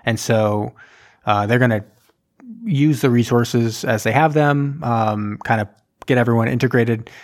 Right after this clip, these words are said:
and, uh, use them as they, uh, can see fit to help out the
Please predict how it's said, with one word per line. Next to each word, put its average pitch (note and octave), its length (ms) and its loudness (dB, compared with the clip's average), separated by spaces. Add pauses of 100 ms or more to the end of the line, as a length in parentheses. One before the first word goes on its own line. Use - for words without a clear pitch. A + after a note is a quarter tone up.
(120)
and, G#2+ 560 0 (440)
uh, G#2 420 2 (460)
use C3 240 0
them A2 460 -2
as A#2 180 -2
they, G#2 500 -2
uh, G#2+ 220 0 (760)
can A2+ 180 -2
see A2+ 240 0
fit - 400 -6
to A2 100 0
help G#2 300 -2 (240)
out G#2 240 -2 (220)
the G2+ 240 -4